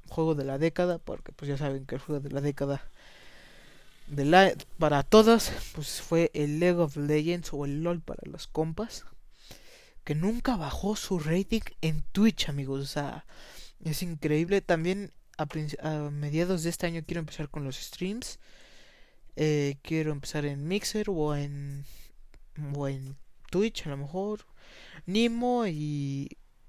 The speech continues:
Nono, creo que se llaman. No, la verdad es que no me apetece, no me apetece, prefiero Twitch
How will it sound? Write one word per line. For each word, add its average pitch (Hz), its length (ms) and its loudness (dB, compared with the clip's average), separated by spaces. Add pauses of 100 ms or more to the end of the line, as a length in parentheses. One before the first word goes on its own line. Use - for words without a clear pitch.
(400)
Nono, 165 460 -2
creo - 180 -10
que - 60 -12
se - 140 -6
llaman. 160 340 -6 (120)
No, 151 340 -6
la 175 100 0
verdad 156 180 0
es 156 120 -2
que - 80 -6
no 151 80 -4
me 160 100 -4
apetece, - 520 -6
no 151 300 -4
me 170 100 -2
apetece, 151 440 -4
prefiero 143 400 -4
Twitch - 420 -6